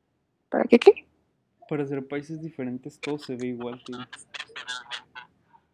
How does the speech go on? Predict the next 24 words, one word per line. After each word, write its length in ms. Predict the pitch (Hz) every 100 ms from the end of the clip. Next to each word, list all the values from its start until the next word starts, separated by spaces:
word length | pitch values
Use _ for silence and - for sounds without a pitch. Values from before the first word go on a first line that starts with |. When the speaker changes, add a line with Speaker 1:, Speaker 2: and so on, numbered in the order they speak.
| _ -
Speaker 1:
Ah, 240 | 220 220
sí. 540 | 233 - 233 220 240 - - _ _ _ _ -
Pero 180 | 247
siento 200 | 262 330 440
que 60 |
lo 60 | 294
único 200 | 269 277
malo 200 | 214 226
fue 140 | 240
eso, 200 | 220 208
que 220 | - 196 208 -
lo 100 | 208
trataron 360 | 196 202 220
bien 120 | 233
feo. 200 | 247 214
<laughs> 1120 | 247 - 269 - - - 226 - 262 - 277 - _ _ - - - - _ _ - - - _ _ _ _ 156
Speaker 2:
Y 260 | 147 143 135
Speaker 1:
Eh, 220 | 214 214
¿qué 60 | 233
otra 160 | 233
cosa 180 | 247 247
mala 240 | 240 233 214
le 80 | -
ves? 280 | 196 -